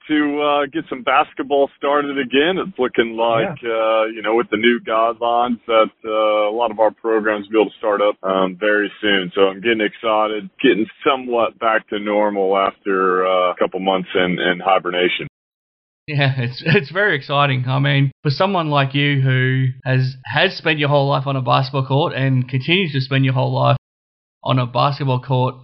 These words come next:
Speaker 2: through your programs you run through Redditch Basketball, the last two months must have been like hell for you. And now that there's some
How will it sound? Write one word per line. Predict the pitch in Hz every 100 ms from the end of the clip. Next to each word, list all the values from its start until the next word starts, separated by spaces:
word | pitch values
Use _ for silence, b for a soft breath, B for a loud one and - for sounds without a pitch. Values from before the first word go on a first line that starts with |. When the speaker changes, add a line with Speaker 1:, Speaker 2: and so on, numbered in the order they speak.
| -
Speaker 2:
through | 135 131
your | 131 123 127
programs | 127 135 131 127
you | 127
run | 127 131
through | 131 123
Redditch | 127 127 123
Basketball, | 123 131 135 127 127 147 -
the | 127
last | 165 190 -
two | 147
months | 135 131
must | 135 131 135
have | 127
been | 123 127 123 120 - _ _ _ _ _ _ _ 120
like | 135 127
hell | 143 190 202
for | 180 202
you. | 262 240
And | 180 165 - _ -
now | 139 180 180
that | 147
there's | 139 135
some | 139 131 131 127 127